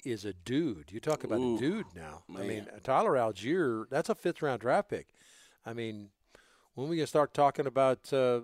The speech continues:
Speaker 1: the scouting department and what
Speaker 2: Crushing it.
Speaker 1: Terry Fontenot's group did to get a dude like that in the fifth round?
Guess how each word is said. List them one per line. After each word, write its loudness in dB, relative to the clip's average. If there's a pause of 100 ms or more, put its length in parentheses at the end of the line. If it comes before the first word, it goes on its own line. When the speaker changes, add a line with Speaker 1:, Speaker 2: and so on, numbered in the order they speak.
Speaker 1:
the -8
scouting 2
department -2
and -8
what -2 (140)
Speaker 2:
Crushing -10
it. -8
Speaker 1:
Terry 4
Fontenot's 0
group -2
did 0
to -6
get 2
a -2
dude 0
like 2
that 6
in -6
the -8
fifth 4
round? 0